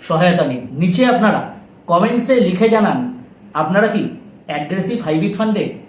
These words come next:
ইনভেস্ট করতে চান? যদি ইনভেস্ট করতে চান, তাহলে ওয়াই লিখুন, আর যদি ইনভেস্ট না করতে চান,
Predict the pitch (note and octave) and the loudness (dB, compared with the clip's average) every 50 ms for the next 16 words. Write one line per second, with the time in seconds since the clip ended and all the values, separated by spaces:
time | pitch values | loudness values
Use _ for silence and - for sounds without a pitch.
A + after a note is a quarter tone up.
0 | - - - - E3 D#3+ E3+ F3+ F3+ A3 G#3+ - - F#3+ F3+ F3 A#3+ A#3+ D#4+ C#4+ | -20 -20 -18 -8 -4 -2 0 2 4 2 2 2 0 -4 -2 0 0 2 2 2
1 | - - - - - - - - - - - - C3 E3+ F#3+ - A#3 - - - | 0 0 -4 -6 -10 -16 -20 -20 -20 -20 -16 -10 -6 -4 -2 -2 -2 -2 -4 -6
2 | - - - - - - - E3 E3+ F3+ F3+ G3+ G#3 - - A#3 G#3+ - A#3+ B3 | -8 -14 -20 -20 -20 -10 -4 0 2 4 4 4 4 2 0 -2 0 2 0 2
3 | B3+ B3+ B3+ B3 - - - - - - - D#3 D#3 D#3+ F#3 A3 C4 C4+ - - | 2 2 2 0 -2 -8 -12 -18 -14 -6 -2 0 2 2 2 2 2 0 -2 -10
4 | - - - - D#3+ F#3 A3 A#3+ A3+ A3 - - C3+ B2+ - - - - - - | -14 -18 -10 0 2 2 2 4 2 0 0 -2 -4 -6 -8 -10 -16 -20 -20 -20
5 | - - - C#3+ D3+ - - E3+ E3 F3+ A3+ - - F3 E3 D#3+ D#3+ F#3+ A3+ A3 | -18 -10 -4 -4 -4 -2 -2 0 0 0 0 0 -2 0 0 2 4 4 2 2
6 | - - D3+ D3 C#3+ C#3+ C#3 F3 E3 E3 - F3+ F#3 B3+ C4+ - D#4+ - | 0 -4 -6 -4 -4 -4 -4 -4 -6 -6 -6 -6 -4 -4 -4 -4 -4 -8